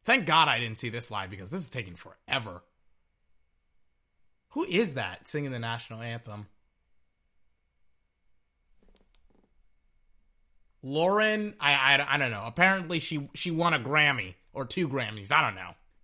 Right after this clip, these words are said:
They're unfurling the flag. All right. There you go. Singing the national anthem.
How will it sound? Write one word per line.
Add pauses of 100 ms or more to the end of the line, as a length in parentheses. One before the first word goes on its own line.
(2250)
They're
unfurling (200)
the
flag. (1400)
All
right. (520)
There
you
go. (1160)
Singing
the
national
anthem.